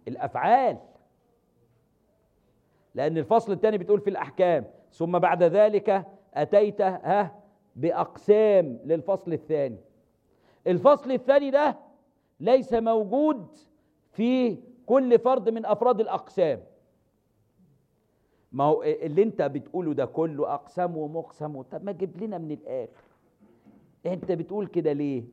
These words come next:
مش إحنا بنقول هو قال: "الفصل الثاني في تقسيم الحكم"، يبقى هو ده الإيه؟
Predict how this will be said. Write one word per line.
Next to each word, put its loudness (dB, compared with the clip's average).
مش -12
إحنا -6
بنقول -6
هو -2
قال: 2
"الفصل -6
الثاني 2
في -6
تقسيم -6
الحكم"، 0
يبقى 0
هو 6
ده 2
الإيه؟ 0